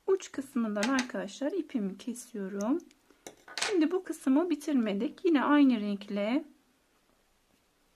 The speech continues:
şöyle alalım. Şu son yaptığım, bakın,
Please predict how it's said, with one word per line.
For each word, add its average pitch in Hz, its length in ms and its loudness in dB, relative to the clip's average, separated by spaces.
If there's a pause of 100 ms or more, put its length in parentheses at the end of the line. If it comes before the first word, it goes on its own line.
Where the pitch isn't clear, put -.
(1800)
şöyle 220 500 -6 (180)
alalım. 220 720 -2 (2750)
Şu - 200 -6
son 403 260 0
yaptığım, 269 500 2
bakın, 262 220 -2